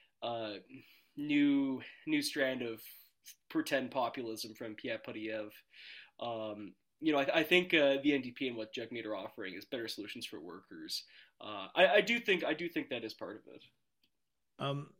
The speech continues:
Speaker 2: over the summer, we sort of were thrust upon a nation-, uh, sorry, international war in Ukraine and Russia, which has put a spotlight on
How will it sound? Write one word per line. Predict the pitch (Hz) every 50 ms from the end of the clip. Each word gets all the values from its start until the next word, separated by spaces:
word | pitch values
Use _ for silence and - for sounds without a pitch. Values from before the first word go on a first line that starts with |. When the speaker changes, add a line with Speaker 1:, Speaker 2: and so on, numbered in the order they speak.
| _ _ -
Speaker 2:
over | 170 165 175 175 165 165 165 156 151 151 147 147 143 131
the | 131 131 127 120 123 120
summer, | 117 - - - 143 131 120 117 113 113 123 127 131 123
we | 120 120 123 120 120 123
sort | - - 175 175
of | 185 165 135 123
were | 127 127
thrust | 113 - - 139 139 131 - - - 127
upon | 113 - - 127 123 120 120 113 117 123 - -
a | 120 117 117 117 117 117 117 113 113 113 107 104 107 104 104 107 113
nation-, | 120 131 131 135 139 147 143 - - - 143 135 127 131 127
uh, | 135 135
sorry, | 131 - 202 220 208 156 - -
international | 220 262 - - 233 196 170 156 151 147 - - 139 135 127 120 117 110
war | 110 110 123 123 123 123 120 113 113 -
in | 131 120 117 117 117 117 117 117 117 -
Ukraine | 117 117 123 123 - - - 131 117 117 117 117 113 117
and | 113 113 110 107 107 107 104
Russia, | 104 110 120 117 - - - 120 113 110 104 - - - - - - - - _
which | - 131 139 135 -
has | 147 139 127
put | - - - 180 190
a | 185 165 139
spotlight | - - - - 151 143 135 131 120 131 131 127 123 127 - -
on | 139 120 120 120 123 123 120 120